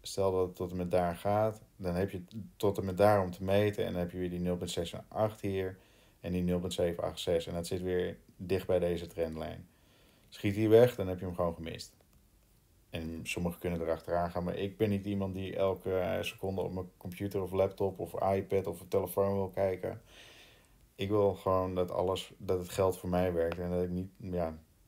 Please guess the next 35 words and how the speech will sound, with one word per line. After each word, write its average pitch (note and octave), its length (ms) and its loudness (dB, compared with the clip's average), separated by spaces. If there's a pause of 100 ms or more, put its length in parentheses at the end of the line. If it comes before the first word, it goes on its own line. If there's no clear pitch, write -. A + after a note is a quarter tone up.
het - 160 -20
klinkt F2 380 -8
heel E2 220 -8 (100)
arrogant, F#2 480 -6
maar F#2 100 -2
dat, F2 180 0
dat, - 180 -10 (120)
ja, G2+ 200 0
dat, F2+ 160 0
je G#2+ 100 0
moet A2+ 160 2
het A2+ 120 -6
werk, A#2 520 6 (200)
<laughs> - 320 -8
jouw A#2 340 12
geld B2+ 300 10
wil A2 160 8
ook A2 160 8
niet G2 200 0
aan F2+ 100 2
het E2 120 -4
werk. E2+ 320 -2 (800)
Dus F#2+ 140 -6
laat G#2+ 320 10
hem A#2 120 2
gewoon G#2+ 220 2
lekker G2 220 4
gaan. F2+ 420 0 (180)
Ehm, G#2+ 580 4 (520)
deze A#2 400 4
percentages G2+ 600 -4
zijn F#2 260 -8
best E2+ 160 -6
wel E2+ 120 -8
mooi. F2 460 -8